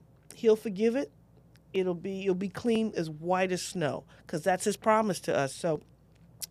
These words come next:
I don't know. I just know that I seek him every day. Um, I trust him every day because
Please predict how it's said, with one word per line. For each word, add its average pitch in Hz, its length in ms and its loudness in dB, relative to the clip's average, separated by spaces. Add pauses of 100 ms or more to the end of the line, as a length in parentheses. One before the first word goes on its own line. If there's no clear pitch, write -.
(400)
I 320 120 4
don't 311 180 2
know. 208 180 8
I 220 140 6
just 262 220 -2
know 226 140 6
that 196 120 6
I 190 120 4
seek - 300 -4
him 185 100 2
every 175 220 2
day. 165 320 2 (520)
Um, 156 480 -2
I 175 100 0
trust 190 380 0
him 202 100 0
every 180 220 2
day 170 440 0
because 180 520 0